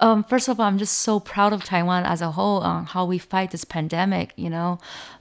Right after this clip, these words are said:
We, um, you know, the transparency and, uh, through our government, we, people are comfortable, people are kind, people are not mean, people are not racist.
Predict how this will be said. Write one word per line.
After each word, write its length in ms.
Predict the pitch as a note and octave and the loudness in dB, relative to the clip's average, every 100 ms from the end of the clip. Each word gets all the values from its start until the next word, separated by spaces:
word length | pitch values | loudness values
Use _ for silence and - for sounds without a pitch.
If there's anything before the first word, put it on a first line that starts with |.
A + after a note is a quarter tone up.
| _ | _
We, 680 | F#3+ G3 F#3+ F#3 F3+ F#3 - F3+ | 2 4 4 2 0 -2 -4 -2
um, 380 | F3+ E3+ E3+ - - | 0 0 -4 -10 -6
you 120 | F#3+ | -2
know, 100 | F3 | -2
the 100 | E3+ | -4
transparency 880 | E3+ F3 D#3+ - F3 E3+ E3 - D#3+ | -4 -4 -4 -6 -4 -2 -4 -4 -2
and, 220 | D#3 D3+ - - | -2 -6 -8 -8
uh, 340 | D3+ C#3+ - - | -6 -6 -8 -8
through 240 | - E3+ | -8 -4
our 120 | D#3 | -4
government, 460 | D#3 D#3+ D3+ D#3 D#3+ | -4 -6 -6 -6 -4
we, 280 | D#3+ D#3 - - | -6 -8 -10 -4
people 240 | A3+ B3+ | 0 2
are 80 | G#3+ | 2
comfortable, 440 | - B3+ G#3 F3 | 0 -4 -2 -4
people 280 | - F3+ F#3 | -2 -2 -2
are 100 | D#3+ | -2
kind, 420 | - - G3+ E3+ - | -4 -4 -4 -4 -8
people 180 | D#3+ E3+ | -4 -2
are 80 | |
not 220 | D#3 D#3+ - | 0 -2 0
mean, 260 | F#3+ F#3 | 0 -2
people 220 | D#3+ D#3 E3+ | -4 -4 -2
are 80 | D3+ | 0
not 220 | D#3 - | -2 -2
racist. 600 | G#3+ B3 - - - | -2 -2 -4 -6 -6